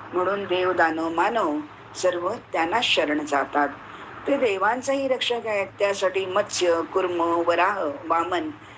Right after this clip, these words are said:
धन्वंतरी, मोहिनी अवतार धारण करतात. असे देवादिदेव विष्णू सुरेश्वर आहेत. दोनशे सत्त्याऐंशी.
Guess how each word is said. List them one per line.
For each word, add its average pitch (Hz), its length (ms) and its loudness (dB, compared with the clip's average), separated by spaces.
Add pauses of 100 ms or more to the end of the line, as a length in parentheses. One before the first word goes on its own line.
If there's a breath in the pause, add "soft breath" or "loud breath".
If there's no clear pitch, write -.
(220 loud breath)
धन्वंतरी, 190 640 0
मोहिनी 170 420 -2
अवतार 175 460 2
धारण 147 360 -2
करतात. 147 340 -2 (460 loud breath)
असे 175 260 2
देवादिदेव 165 760 0
विष्णू 196 300 -2
सुरेश्वर 156 680 0
आहेत. 147 340 0 (1600)
दोनशे 1077 440 2
सत्त्याऐंशी. 180 1000 0